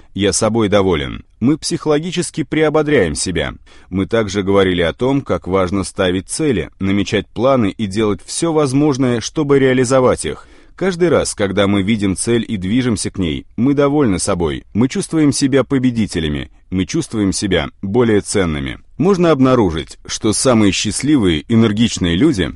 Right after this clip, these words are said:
это те, кто имеет цель. Чем больше целей они ставят, чем больше они стараются приблизиться к ним, чем больше результатов своих стараний они наблюдают,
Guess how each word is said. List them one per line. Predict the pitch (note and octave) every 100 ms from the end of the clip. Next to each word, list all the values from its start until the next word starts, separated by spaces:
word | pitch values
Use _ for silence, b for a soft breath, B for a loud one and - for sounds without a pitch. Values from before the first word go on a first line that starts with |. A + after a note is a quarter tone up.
| - -
это | G2+ - F#2+
те, | - F3+
кто | - D3+ B2+
имеет | A2 G#2 G2
цель. | - F#2 C#2+ - - b b b
Чем | - D3 D#3
больше | G#3+ - F#3
целей | - E3 D3
они | C#3+ C#3+
ставят, | - F3+ C#3+ D#2+ - _
чем | - A#2 G#2+
больше | G2+ C3+ -
они | A#2+ A#2+
стараются | - A#2 B2+ A#2 -
приблизиться | G2 G#2+ G#2+ D#3 B2 G2 -
к | -
ним, | F2+ C#2 b b b
чем | - C3+ B2+
больше | D#3 D#3 C3+ A#2
результатов | A#2+ A#2 A2 - - A2
своих | - A2+ G#2+
стараний | - A#2 A2+ G2+ F#2+
они | G2+ G#2
наблюдают, | G2 F2+ G2+ C#3 D3 E2+